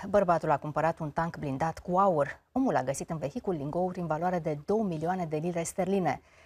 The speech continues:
Dar, contrar așteptărilor, nu s-a îmbogățit peste noapte.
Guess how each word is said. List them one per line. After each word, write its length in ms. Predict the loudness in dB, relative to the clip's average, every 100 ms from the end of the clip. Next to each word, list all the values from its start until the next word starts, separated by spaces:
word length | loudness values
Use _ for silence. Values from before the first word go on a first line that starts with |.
| _
Dar, 340 | 0 4 4 4
contrar 320 | 2 4 4
așteptărilor, 680 | 2 -2 -2 2 2 2 0
nu 180 | 0 -2
s-a 160 | -2
îmbogățit 440 | -4 -2 -4 -6 -4
peste 260 | -4 -2
noapte. 440 | 0 0 0 -2